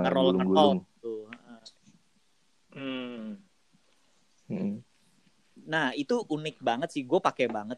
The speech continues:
Speaker 1: kalau waktu di Jepang sebelum
Speaker 2: Ah,
Speaker 1: tidur,
Speaker 2: gue
Speaker 1: itu
Speaker 2: jarang,
Speaker 1: udah
Speaker 2: Mas.
Speaker 1: pasti. Tapi kalau di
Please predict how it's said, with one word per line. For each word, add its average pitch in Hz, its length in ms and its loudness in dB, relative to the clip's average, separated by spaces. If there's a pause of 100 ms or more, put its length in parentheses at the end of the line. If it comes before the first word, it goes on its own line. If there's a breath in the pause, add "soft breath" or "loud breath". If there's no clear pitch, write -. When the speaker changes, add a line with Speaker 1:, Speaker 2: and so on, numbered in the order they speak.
Speaker 1:
kalau 110 240 -2
waktu 107 240 -6
di 98 320 -8
Jepang - 320 -6
sebelum 101 240 -6
Speaker 2:
Ah, 101 80 -8
Speaker 1:
tidur, 113 320 8
Speaker 2:
gue 110 80 12
Speaker 1:
itu 104 80 10
Speaker 2:
jarang, 98 240 12
Speaker 1:
udah 113 160 4
Speaker 2:
Mas. 127 80 -8
Speaker 1:
pasti. - 160 0 (160)
Tapi 117 380 4 (100)
kalau 127 240 4
di 120 160 -6